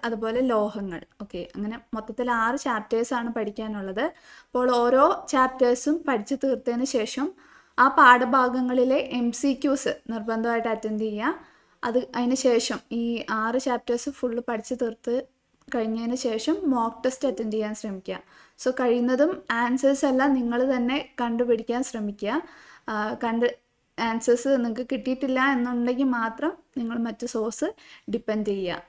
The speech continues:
ഓക്കെ, അപ്പം നമുക്ക് ഇന്നത്തെ ഈ ആറ് ചാപ്റ്റേഴ്സുമായിട്ട് കണക്ട് ചെയ്യുന്ന പത്ത് ടാർഗറ്റഡ് എം സി ക്യൂസ് ഏതൊക്കെയാണെന്ന് നോക്കാം. ആദ്യത്തെ ക്വസ്റ്റ്യൻ,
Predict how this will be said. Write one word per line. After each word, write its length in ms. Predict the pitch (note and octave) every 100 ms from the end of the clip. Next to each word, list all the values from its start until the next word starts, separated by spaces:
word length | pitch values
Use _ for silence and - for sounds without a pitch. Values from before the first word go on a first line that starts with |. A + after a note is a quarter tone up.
| _
ഓക്കെ, 180 | A3 G#3
അപ്പം 200 | G3+ G#3+
നമുക്ക് 440 | A3 G#3+ A#3 A#3+ -
ഇന്നത്തെ 280 | A3+ G#3+ G#3+
ഈ 80 | A3+
ആറ് 320 | G#3+ G#3+ A#3+
ചാപ്റ്റേഴ്സുമായിട്ട് 960 | B3+ G#3+ G#3 A3+ A#3 - B3 A#3 A3+ B3
കണക്ട് 360 | A#3 G#3+ - A#3+
ചെയ്യുന്ന 420 | A3 G#3 A3 E4 - - _ _
പത്ത് 480 | - B3+ - D#4 D#4 - -
ടാർഗറ്റഡ് 500 | B3 A3+ A3+ A#3 A#3+
എം 180 | A#3 G#3
സി 160 | -
ക്യൂസ് 280 | A#3 B3 B3+
ഏതൊക്കെയാണെന്ന് 640 | A#3+ G#3+ G#3+ G#3+ G#3 A3
നോക്കാം. 480 | A3 G3+ G3 C4+ - - _ _ _ _ _ _ _ _ _ _ -
ആദ്യത്തെ 540 | A3+ A3 A3 A#3+ -
ക്വസ്റ്റ്യൻ, 480 | A#3 A3+ - D#4 A4